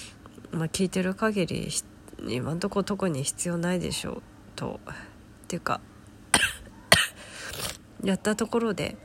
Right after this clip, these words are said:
検査の結果ね、あの、百パーセントじゃないというわけでね、風邪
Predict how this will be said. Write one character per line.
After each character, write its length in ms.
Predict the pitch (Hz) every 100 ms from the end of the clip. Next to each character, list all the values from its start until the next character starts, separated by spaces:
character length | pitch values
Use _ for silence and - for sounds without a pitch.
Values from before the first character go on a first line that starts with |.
| - - - - - - - - - - - - - - - - - - 196
検 260 | - 185 208
査 160 | 208
の 220 | 190 - 165
結 200 | - 170
果 140 | -
ね、 180 | 180 196 196 - -
あ 120 | - 170
の、 60 |
百 280 | 165 - -
パ 160 | - 208
ー 60 |
セ 120 | 233
ン 60 | 285
ト 120 | 190
じ 100 | 156
ゃ 80 | 151
な 140 | 165
い 60 | 196
と 120 | - - - - - - - - - - - - -
い 80 | 180
う 60 | 170
わ 120 | 185
け 160 | 185 170
で 140 | -
ね、 220 | - 190 - - -
風 320 | - 180 196
邪 100 | 196